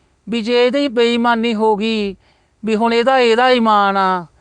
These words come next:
ਤੇ ਤਾਂ ਕਰਕੇ ਉਹ ਕਹਿੰਦਾ ਵੀ ਮੈਂ ਸਜ਼ਾ ਸੁਜ਼ਾ ਇਹਨੂੰ ਕੋਈ ਨਹੀਂ ਦਿਵਾਉਣੀ, ਵੀ ਗਾਹਾਂ ਵਾਸਤੇ ਬਸ ਮੈਂ ਆਪਦਾ ਹੀ ਕਿਨਾਰਾ ਕਰੂੰਗਾ ਇਹਦੇ ਤੋਂ।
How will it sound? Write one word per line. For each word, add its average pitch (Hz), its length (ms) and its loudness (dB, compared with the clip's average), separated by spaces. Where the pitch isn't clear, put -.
ਤੇ 262 80 0
ਤਾਂ 254 320 0
ਕਰਕੇ 254 280 -2
ਉਹ 269 100 2
ਕਹਿੰਦਾ 269 220 4
ਵੀ 269 120 0
ਮੈਂ 262 140 2
ਸਜ਼ਾ 226 360 -2
ਸੁਜ਼ਾ 226 280 -4
ਇਹਨੂੰ 240 180 -4
ਕੋਈ 220 280 -2
ਨਹੀਂ 254 120 -4
ਦਿਵਾਉਣੀ, 220 600 -4
ਵੀ 220 100 -4
ਗਾਹਾਂ 214 320 -2
ਵਾਸਤੇ 214 380 -2
ਬਸ 214 240 -4
ਮੈਂ 214 380 -4
ਆਪਦਾ 220 380 0
ਹੀ 226 100 -2
ਕਿਨਾਰਾ 214 440 0
ਕਰੂੰਗਾ 180 460 -2
ਇਹਦੇ 196 140 -2
ਤੋਂ। 156 400 -8